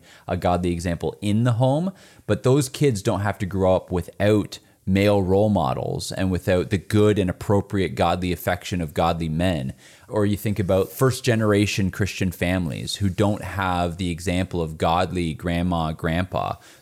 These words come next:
Their kids get to grow up with surrogate, so to speak, grandma, grandpa, right? Church grandma,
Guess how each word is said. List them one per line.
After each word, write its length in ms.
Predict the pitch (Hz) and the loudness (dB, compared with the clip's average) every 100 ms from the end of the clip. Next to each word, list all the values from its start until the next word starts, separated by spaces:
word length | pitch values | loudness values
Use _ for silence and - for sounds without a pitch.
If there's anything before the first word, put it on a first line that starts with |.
| - | 0
Their 220 | 113 151 | 2 2
kids 480 | 156 113 80 82 - | 0 0 0 0 -2
get 160 | 104 | -4
to 80 | 98 | -4
grow 260 | 82 92 92 | -2 2 2
up 180 | 87 - | 0 -2
with 140 | 85 | -4
surrogate, 640 | - - 123 107 92 80 82 | -4 -2 0 0 0 -2 -2
so 160 | 98 | -4
to 60 | 80 | -2
speak, 460 | - - 78 - - _ | -4 -4 -6 -6 -16 _
grandma, 400 | - 95 87 80 | -2 0 0 -2
grandpa, 480 | 78 78 73 82 57 | -2 -4 -6 -8 -6
right? 240 | 62 90 - | -2 -2 -2
Church 560 | - 127 - - - _ | 0 0 0 -6 -10 _
grandma, 480 | - 95 85 78 71 | -2 -2 0 -2 -4